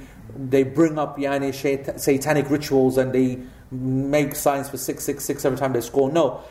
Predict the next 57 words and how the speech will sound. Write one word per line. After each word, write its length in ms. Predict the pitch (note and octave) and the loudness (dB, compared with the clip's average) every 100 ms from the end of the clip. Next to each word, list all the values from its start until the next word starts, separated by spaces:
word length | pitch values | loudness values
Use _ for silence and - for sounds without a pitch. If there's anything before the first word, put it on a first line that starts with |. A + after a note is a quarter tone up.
| - | -8
But 120 | C#3+ F3 | -2 -2
then 100 | F#3+ | 0
you 80 | |
could 140 | F3+ E3+ | 0 0
turn 180 | E3+ F3 | 0 2
around 140 | D#3+ | 0
and 80 | D#3 | 2
say, 160 | E3+ | 2
"But 240 | D#3 D3 D#3+ | 4 2 2
look, 220 | A3 - | 0 0
the 60 | C3 | -4
bloody 280 | - E3+ D#3+ | 0 0 0
mascot 380 | F3+ - D#3 | -2 -2 -4
is 100 | B2 | -2
this 120 | C3+ B2 | -4 0
big 260 | F3 E3 | 0 2
devil 260 | E3+ E3+ C3 | -2 0 -2
that 160 | C3+ C3 | -2 -4
jumps 220 | D3+ D3+ | -6 -6
onto 220 | C#3+ C#3 | -6 -2
the, 280 | C3 C3 - - - - | 0 0 -4 -16 -18 -4
you 120 | D3+ | 0
know, 320 | D3 C3+ C3 - | 2 2 0 -4
is 140 | C3 | -2
a 60 | B2+ | -2
big 580 | - - G3 - - - _ - | -4 0 0 0 -14 -20 _ -12
red 360 | C3+ E3+ E3 D#3+ | 0 2 2 2
devil 500 | D#3+ B2 B2 - - - - - - C#3 | 0 0 -4 -6 -14 -20 -20 -20 -14 -4
and 120 | D3 | 0
he 80 | C#3+ | 2
runs 260 | D#3+ D3 | 2 2
around 400 | D3 D3+ D3 C#3 | 2 4 4 2
and, 200 | C3+ C3+ | 0 0
you 80 | C#3+ | 0
know," 360 | C3 C#3 C#3+ - - - - - | 4 4 0 -8 -20 -20 -20 -18
so 420 | - G3 F#3+ - - | 0 2 2 -2 -6
it'll 140 | F#3 F#3 | 2 4
go 140 | G3 | 4
back 220 | G3+ G3+ | 2 -2
and 120 | G3 - | -2 0
forth. 280 | G#3+ F#3 E3 | 2 2 2
But, 60 | |
you 80 | F3+ | 2
know, 100 | D#3+ | 2
are 180 | D#3+ D#3+ | 0 2
they 220 | F#3 F3 | 2 0
dropping 480 | C3+ E3+ F3 G#3 G#3+ | 0 2 2 2 2
the 80 | G#3+ | 0
symbolism 540 | A#3 G#3 G#3+ A#3 A#3 | 0 0 2 2 0
or 80 | F#3+ | 0
are 20 | |
they 120 | E3 | -2
reinforcing 640 | D3+ E3 D#3 E3 E3 C#3+ C3+ | 2 2 2 0 0 0 0
it? 80 | |
Whatever. 300 | C#3 C#3+ C#3 - - - - | 4 4 2 -6 -18 -8 0
It's 200 | C4 - - - | 0 -2 -10 0
obvious 680 | G#3 G#3 D3+ C3+ B2 - | 2 2 -2 -2 -4 -8